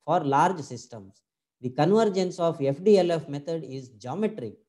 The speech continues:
and its speed is nearly four to five times than that of N R method. Ease and time required for modifying network when operating conditions change.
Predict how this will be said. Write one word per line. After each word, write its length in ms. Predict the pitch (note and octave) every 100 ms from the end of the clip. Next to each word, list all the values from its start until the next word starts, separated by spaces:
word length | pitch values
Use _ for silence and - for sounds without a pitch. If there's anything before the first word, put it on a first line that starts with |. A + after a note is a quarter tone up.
| _ _ _
and 220 | C3+ F3+
its 140 | D3+ D3
speed 380 | D3 - F#3+ G3
is 160 | F3
nearly 500 | C3+ D3+ F3 E3+ E3 -
four 240 | F3 A3 G#3+
to 120 | E3+
five 480 | - D#3 E3+ A2+ -
times 460 | E3 D3 G2 - _ -
than 280 | C#3 D3
that 180 | C3+ B2+
of 260 | C3 B2+ B2+ F#3
N 180 | A#2+ A#2
R 160 | B2 B2
method. 360 | A#2+ B2+ G2+ - _ _ _ _ _ _ _ _ _ _ _ _
Ease 360 | D3+ G#3+ B3 G#3
and 400 | E3+ F#3 F#3+ E3
time 240 | D#3+ G#3+
required 500 | F#3 D3+ D3+ F3 E3+
for 180 | D3 D#3
modifying 840 | C3 B2 F3 G#3 E3+ D#3 D#3 E3+ F#3+ C3+
network 560 | B2+ B2+ D#3 B2 G#2 _ _ _
when 220 | - F3 D#3+
operating 560 | C3 F#3 F3+ C3 E3+
conditions 600 | C3+ B2+ C3+ B2+ C3+ C3
change. 360 | - E3+ A2